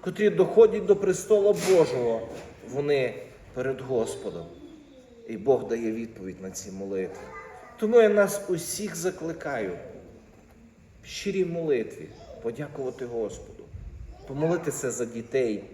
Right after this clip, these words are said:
молодь, підлітків, за братів, котрі переживають сьогодні нелегкі моменти, когось забрали, хтось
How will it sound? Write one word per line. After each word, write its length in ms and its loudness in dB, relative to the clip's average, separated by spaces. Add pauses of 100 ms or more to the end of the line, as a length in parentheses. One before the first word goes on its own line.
(200)
молодь, 800 -4
підлітків, 560 -12 (540)
за 240 0
братів, 520 0 (360)
котрі 260 -8
переживають 720 -2
сьогодні 460 -10 (280)
нелегкі 800 -4 (280)
моменти, 640 -6
когось 200 -2
забрали, 600 0 (800)
хтось 560 -4